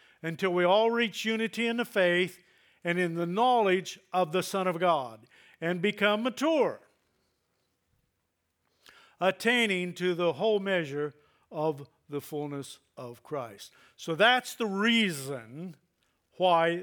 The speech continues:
the fivefold offices were created by Jesus.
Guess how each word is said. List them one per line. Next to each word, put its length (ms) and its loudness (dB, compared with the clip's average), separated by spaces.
the 180 -8
fivefold 800 0
offices 800 -2
were 160 -8
created 440 -8
by 180 -6
Jesus. 580 -14